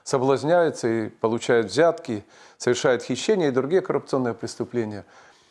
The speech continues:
Э, дело в психологии ещё.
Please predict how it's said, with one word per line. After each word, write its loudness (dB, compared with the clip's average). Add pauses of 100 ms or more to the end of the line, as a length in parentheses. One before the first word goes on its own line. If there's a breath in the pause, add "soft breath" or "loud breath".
(360 soft breath)
Э, 2
дело 4
в -4
психологии 0 (960)
ещё. -14